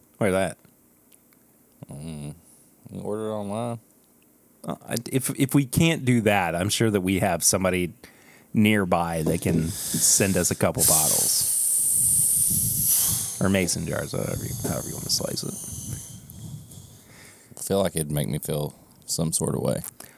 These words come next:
Speaker 1: Oh, it'll make you feel some sort of way.
Speaker 2: Oh my God, you're making me want it even more.
Speaker 1: I, I, I will, we'll do, we'll do an episode around it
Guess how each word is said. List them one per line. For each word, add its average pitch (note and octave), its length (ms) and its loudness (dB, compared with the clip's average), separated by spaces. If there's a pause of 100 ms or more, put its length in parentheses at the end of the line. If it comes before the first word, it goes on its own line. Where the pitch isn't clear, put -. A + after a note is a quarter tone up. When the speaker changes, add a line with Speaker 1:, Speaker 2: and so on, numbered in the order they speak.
(260)
Speaker 1:
Oh, G2+ 340 2
it'll A2 120 2
make A#2 220 2
you - 60 -10
feel C#3 220 4
some B2 280 2
sort A#2 300 2
of G2 60 -2
way. G2 400 -2 (720)
Speaker 2:
Oh - 280 -16 (100)
my C#3+ 80 -14
God, - 520 -18
you're - 80 -16
making - 240 -10
me D#3+ 60 -14 (220)
want - 220 -20
it - 140 -18
even - 120 -20 (140)
more. - 220 -20 (1080)
Speaker 1:
I, C3+ 40 6
I, C3+ 380 2
I - 20 2
will, F3 440 4
we'll E3 280 4
do, C#3+ 320 4
we'll B2+ 240 0
do C#3+ 240 4
an B2 140 2
episode G#2 600 2
around F#2 540 0
it - 200 -8